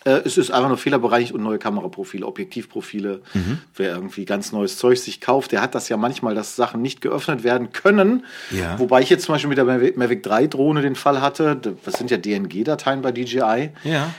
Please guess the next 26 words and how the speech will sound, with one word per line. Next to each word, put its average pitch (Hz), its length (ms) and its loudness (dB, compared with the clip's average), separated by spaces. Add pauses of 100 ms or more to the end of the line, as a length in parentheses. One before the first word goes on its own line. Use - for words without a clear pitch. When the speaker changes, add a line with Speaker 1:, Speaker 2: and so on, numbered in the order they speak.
(120)
Speaker 1:
Die, 139 460 0
ähm, 135 640 2 (100)
lassen 117 320 -4
sich 120 180 -4
eigentlich 123 220 -4
wunderbar 123 440 2
damit 127 260 0
öffnen, 135 220 -8
weil 107 260 -4 (180)
D 107 240 -6
N 104 100 -4
G 113 100 0
ist 127 140 -2
ja 117 60 0
so 101 80 -4
ein 113 160 -6
Adobe-natives 107 1600 -2
Format. 104 640 -4
Speaker 2:
Richtig. 107 480 -2
Speaker 1:
Und - 280 2
auch 147 500 8 (640)
die 127 60 0
Dateien 123 460 2
der 117 100 2
Mini 117 260 0
zwei 131 480 2